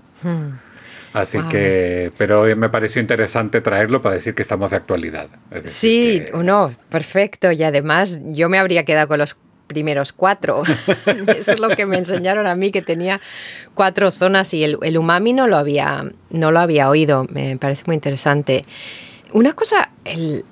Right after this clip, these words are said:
Speaker 1: ¿cuándo fue? ¿Ayer? Me, me extraña lo de que el ácido sea en los laterales de la lengua. Eh, ayer o antes de ayer me pasó una cosa curiosa con, con el yogur.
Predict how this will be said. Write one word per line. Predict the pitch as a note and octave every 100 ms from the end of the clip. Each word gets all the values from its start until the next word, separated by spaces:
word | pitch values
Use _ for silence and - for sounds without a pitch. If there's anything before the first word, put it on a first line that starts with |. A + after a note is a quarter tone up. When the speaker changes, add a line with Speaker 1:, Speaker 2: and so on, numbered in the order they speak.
| _ -
Speaker 1:
¿cuándo | E3 G3+ C4
fue? | - F3+ D3+
¿Ayer? | C#3+ C#3+ E3 D4+ - B3 - -
Me, | F3 -
me | F3
extraña | E3 - - G#3 C4 E4 F4+ F4+ -
lo | G3 F#3+
de | F3 E3+ D#3+ D#3 D3+ - - - - - _ _
que | - E3+ D3 -
el | D#3 D3 D3 - _ _ _
ácido | E3 G3 - B3 C4 C#4 C#4 -
sea | - - F3 F3 G#3 - _ _ _
en | D#3+
los | D3 C#3+
laterales | D3 C#3 C#3+ D3+ F3 F#3
de | F3
la | D3+ C3+
lengua. | D#3+ G3+ F#3 D3 C#3+ - - - - - - - -
Eh, | -
ayer | E3 E3+ C4+ D#4+ - _
o | - F3
antes | E3 E3
de | F3
ayer | A3+
me | A3+
pasó | F3 A3
una | A#3+
cosa | A#3+ B3 G3+ - -
curiosa | F3+ G3 - A#3
con, | - F3 D#3+ D#3
con | - D#3+
el | D3
yogur. | C#3 C#3 D#3+ F3